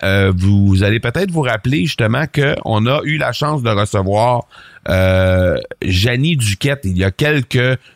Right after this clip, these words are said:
mois de ça déjà. Et, euh, on avait discuté à ce moment-là avec Janie. Ça avait été fort apprécié. On avait eu vraiment du plaisir pendant cet épisode-là. Et au final, euh, après l'épisode, ben, Janie m'avait, euh, mentionné qu'elle était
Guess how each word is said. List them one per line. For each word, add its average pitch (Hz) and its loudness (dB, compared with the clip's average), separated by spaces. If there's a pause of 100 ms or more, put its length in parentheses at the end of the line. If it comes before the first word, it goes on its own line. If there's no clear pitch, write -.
mois 120 2
de 107 0
ça 131 -2
déjà. 101 0 (320)
Et, 123 -2
euh, 90 2
on 98 0
avait 107 0
discuté - -4
à 139 0
ce 131 -2
moment-là 110 0
avec 107 0
Janie. 107 -2
Ça 104 -2
avait 90 2
été 110 0
fort 151 -2
apprécié. 104 -2
On 107 0
avait 90 2
eu 101 4
vraiment 131 0
du - -8
plaisir 107 0
pendant 104 0
cet 98 -2
épisode-là. 87 -2 (420)
Et 196 0
au 120 0
final, 143 -2
euh, 101 0
après 123 -4
l'épisode, 127 -2
ben, 104 -4
Janie 113 -4
m'avait, 127 -4
euh, 95 0
mentionné 127 0
qu'elle 131 -2
était 131 -2